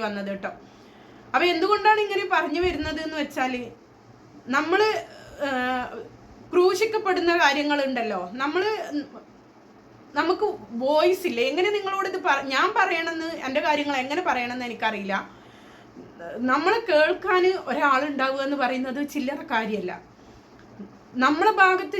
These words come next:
ശരിയുണ്ട് എന്ന് ഒരു രണ്ട് ആൾക്കാരെങ്കിലും നമ്മളെ മനസ്സിലാക്കാൻ, "ആ, നിന്റെ ഭാഗത്ത് ശരിയുണ്ട്" എന്ന് പറയുന്നിടത്ത് നമുക്കൊരു മനസ്സമാധാനം കിട്ടും അല്ലേ? അപ്പം അത്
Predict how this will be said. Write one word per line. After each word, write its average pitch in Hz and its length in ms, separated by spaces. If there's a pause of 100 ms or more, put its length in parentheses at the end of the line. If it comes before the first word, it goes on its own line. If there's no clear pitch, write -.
(140)
ശരിയുണ്ട് 302 560 (100)
എന്ന് 403 160 (440)
ഒരു 269 80 (100)
രണ്ട് 302 220 (120)
ആൾക്കാരെങ്കിലും 349 920
നമ്മളെ 349 220 (100)
മനസ്സിലാക്കാൻ, 302 760 (320)
"ആ, 262 40 (200)
നിന്റെ 247 280
ഭാഗത്ത് 247 340 (100)
ശരിയുണ്ട്" 220 520 (640)
എന്ന് 370 280 (280)
പറയുന്നിടത്ത് 311 640
നമുക്കൊരു 285 400
മനസ്സമാധാനം 233 760
കിട്ടും 208 240
അല്ലേ? 247 160 (1080)
അപ്പം 320 200
അത് 370 120